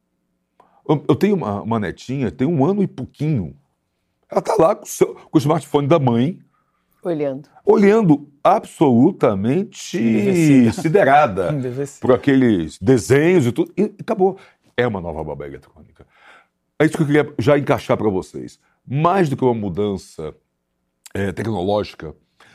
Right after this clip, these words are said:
Speaker 1: também é uma mudança de hábito, é uma mudança cultural, professor Renato, depois pra voltar, professora Maria Arminda.
Speaker 3: Não, com certeza. E como a professora tava,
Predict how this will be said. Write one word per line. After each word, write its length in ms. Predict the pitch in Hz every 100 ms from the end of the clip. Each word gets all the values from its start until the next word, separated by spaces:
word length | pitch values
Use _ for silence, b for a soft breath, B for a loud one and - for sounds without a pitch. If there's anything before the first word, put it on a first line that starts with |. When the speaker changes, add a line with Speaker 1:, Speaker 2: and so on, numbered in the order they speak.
| b -
Speaker 1:
também 600 | 160 135 127 208 202 -
é 160 | 160 202
uma 220 | 156 123
mudança 380 | 104 92 110 87
de 140 | 87
hábito, 500 | 95 90 71 - 73 _ _ _ -
é 60 |
uma 100 | 120
mudança 340 | 104 87 95 98
cultural, 520 | - - 76 98 117
professor 220 | - -
Renato, 360 | 76 71 65 _ _ _
depois 220 | 85 82
pra 120 | 90
voltar, 300 | 80 80 90
professora 360 | - - 85 - b b b
Maria 200 | - 95
Arminda. 460 | 78 85 98 90 80 _ _ -
Speaker 3:
Não, 120 | 135
com 120 | 127
certeza. 360 | - 175 139 120
E 40 |
como 360 | - 143 135 123
a 40 |
professora 380 | 123 - 127 127
tava, 520 | 127 120 117 110 104